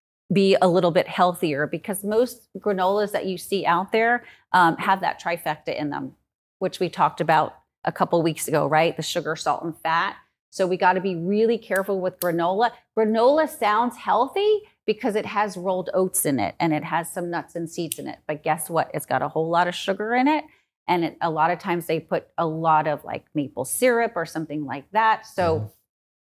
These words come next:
Speaker 1: Chef, why don't you give, tell us how you do your little
Speaker 2: Look, I mean,
Speaker 1: granola hack?
Speaker 2: I gave a little, you know, brief introduction, but you can just simply use, like, raw oats and put those into the, uh, into the food processor,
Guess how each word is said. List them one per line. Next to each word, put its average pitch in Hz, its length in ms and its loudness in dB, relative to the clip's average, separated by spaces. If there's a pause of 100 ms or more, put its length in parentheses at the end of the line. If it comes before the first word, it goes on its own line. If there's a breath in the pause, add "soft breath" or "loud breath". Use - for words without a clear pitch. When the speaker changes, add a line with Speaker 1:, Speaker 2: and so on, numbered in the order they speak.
Speaker 1:
Chef, 226 260 4
why 247 160 6
don't 294 140 2
you 277 120 2
give, 233 300 0 (160)
tell 214 220 4
us 196 160 2
how 185 120 2
you 185 220 2
do 185 160 2
your 156 260 0
little 139 440 0 (140)
Speaker 2:
Look, 156 140 4
I 196 60 6
mean, 202 60 6
Speaker 1:
granola 170 260 6
hack? - 280 0
Speaker 2:
I 131 100 2
gave 147 180 4
a 139 60 6
little, 123 360 4
you 110 60 4
know, 98 80 6
brief 107 320 0
introduction, 107 500 0
but 95 120 -6
you 120 100 0
can 113 140 -4
just 107 180 -2
simply 110 280 -2
use, 107 240 -2
like, 92 120 0
raw 92 280 6
oats 95 360 0
and 92 100 -8
put - 160 -8
those 92 220 0
into 90 240 -6
the, 82 240 0
uh, 82 240 -2
into 95 260 -6
the 82 120 -6
food 107 200 -4
processor, 87 600 -2